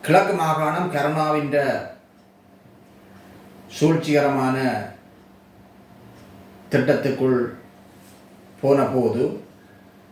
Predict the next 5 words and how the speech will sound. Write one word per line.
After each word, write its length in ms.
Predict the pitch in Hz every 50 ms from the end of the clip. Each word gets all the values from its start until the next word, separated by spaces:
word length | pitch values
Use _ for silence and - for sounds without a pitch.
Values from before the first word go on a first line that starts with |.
| - -
அதற்கு 400 | - 117 127 135 - - - 123
எதிர் 260 | 123 131 143 165 156 160
நடவடிக்கை 640 | 147 139 139 139 135 131 131 123 - - 127 120
செய்த 520 | 117 - 123 117 113 117 113 104 - - - - - -
போது, 600 | - 131 123 120 120 123 143 160 160 - - -